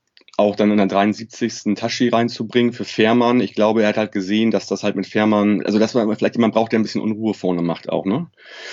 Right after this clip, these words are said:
Und da ist halt Tashi wahrscheinlich eher dazu geeignet.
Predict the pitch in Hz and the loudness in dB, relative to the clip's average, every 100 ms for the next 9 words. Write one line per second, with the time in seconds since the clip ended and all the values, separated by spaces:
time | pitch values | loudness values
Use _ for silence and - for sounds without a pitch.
0 | - - _ - 92 98 95 104 - 104 | -16 -20 _ -4 0 2 2 0 -2 -4
1 | - 101 - 98 95 113 127 120 104 - | 0 0 2 0 2 2 2 2 -2 -6
2 | - - 110 - 127 107 120 123 127 127 | -8 -4 -4 -2 0 2 2 2 2 -2